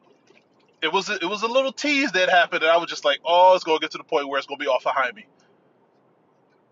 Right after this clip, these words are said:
But it quickly turned and fixed. And I think that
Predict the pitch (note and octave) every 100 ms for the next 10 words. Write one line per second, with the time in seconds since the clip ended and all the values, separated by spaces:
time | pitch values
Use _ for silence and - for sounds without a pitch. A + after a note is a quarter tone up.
0 | _ _ _ - D3 D3 E3+ D3 - -
1 | - G#3 A3+ A#3+ A#3+ - B3+ A#3+ G3 D3+
2 | D#3 D3+ C#3+ - G3+ C3+ - - - _
3 | _ _ _ _ _ _ _ _ _ _
4 | _ - - C3+ C#3+ F#3 G3+ F3 D#3 D3